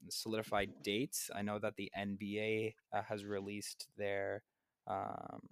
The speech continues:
start date, and Jacob will talk about that in a, in a little bit. Um, but our plan for, uh, the interim, in terms of,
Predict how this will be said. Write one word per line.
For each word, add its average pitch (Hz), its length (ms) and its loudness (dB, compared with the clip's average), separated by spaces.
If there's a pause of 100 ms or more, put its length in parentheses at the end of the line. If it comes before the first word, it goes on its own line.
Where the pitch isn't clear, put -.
start - 320 -2
date, 135 260 0
and 101 280 -2
Jacob 101 220 -4
will 101 60 0
talk 104 220 0
about 101 140 -2
that 98 200 4
in 95 80 -2
a, 95 280 -2
in 104 80 -2
a 101 240 -2
little 156 180 6
bit. 123 220 6 (400)
Um, 104 340 6
but 101 300 6
our 113 160 6
plan 131 760 2
for, 107 760 4 (280)
uh, 95 320 2 (260)
the - 240 -2
interim, 135 800 2 (360)
in 104 120 0
terms 104 300 0
of, 101 320 4